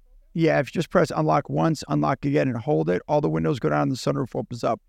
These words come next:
In the United States of America and Canada, the only way to close it is take, separate the key from the key fob, put the key in the door,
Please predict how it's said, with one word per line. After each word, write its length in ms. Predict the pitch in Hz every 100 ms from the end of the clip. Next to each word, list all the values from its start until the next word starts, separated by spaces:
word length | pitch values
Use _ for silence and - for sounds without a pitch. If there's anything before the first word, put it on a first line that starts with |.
| _ _
In 220 | 156 175 196
the 80 |
United 520 | 180 165 170 170 180 147
States 340 | 165 160 -
of 80 | 151
America 500 | 160 160 160 151 156
and 140 | 147
Canada, 560 | - 160 147 127 120 104 _ _ _ _ _ _ _ -
the 100 | 156
only 160 | 160
way 80 | 175
to 100 | 175
close 400 | - 165 165 147
it 80 | 151
is 200 | 151 131
take, 260 | - 156 - _ -
separate 420 | - 160 170 143
the 80 | -
key 220 | - 180
from 180 | - 175
the 80 |
key 180 | - 180
fob, 400 | 156 139 131 123 - - - - _ _ - -
put 140 | - 160
the 80 | -
key 260 | - 175
in 100 | 185
the 40 | 180
door, 520 | 175 165 156 156